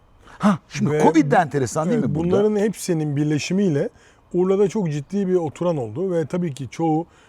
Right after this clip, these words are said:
Speaker 2: artık yeni gençlerin de felsefesi değişti. Uzaktan çalışan çok var. İşte haftada iki gün İstanbul'a gidip geri kalan beş gün Urla'da yaşayan var. Yani buradaki, e, mantık ve düzen esasında çok bambaşka bir yere gitti. Onun için de bütün gözler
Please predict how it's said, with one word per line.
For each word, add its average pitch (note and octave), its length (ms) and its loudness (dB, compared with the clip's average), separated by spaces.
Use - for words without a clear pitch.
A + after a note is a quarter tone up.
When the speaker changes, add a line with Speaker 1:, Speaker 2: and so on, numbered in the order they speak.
Speaker 2:
artık C#3+ 400 -4
yeni C#3+ 240 -4
gençlerin D#3 440 -4
de F3 80 0
felsefesi A2+ 580 -8
değişti. A2+ 360 -12
Uzaktan D3+ 520 -2
çalışan D3 420 -8
çok C#3+ 280 -10
var. D3+ 200 -6
İşte - 140 -4
haftada D3+ 300 0
iki D3 180 -6
gün D3+ 100 -2
İstanbul'a D3 520 -4
gidip C3+ 280 -4
geri C#3+ 200 -2
kalan C#3+ 340 -4
beş C#3 180 -6
gün C#3+ 100 -8
Urla'da C#3+ 320 -4
yaşayan C#3 460 -8
var. C3+ 120 -10
Yani D3+ 220 -2
buradaki, G#3 480 -2
e, E3 580 -2
mantık D3+ 580 -4
ve D#3 140 0
düzen E3+ 380 -2
esasında E3+ 460 -2
çok E3+ 240 -2
bambaşka F3+ 460 0
bir D#3 60 2
yere E3+ 180 0
gitti. D#3 280 -6
Onun G#3 140 0
için G3 240 -4
de E3 100 -2
bütün G3 260 -4
gözler D#3 400 0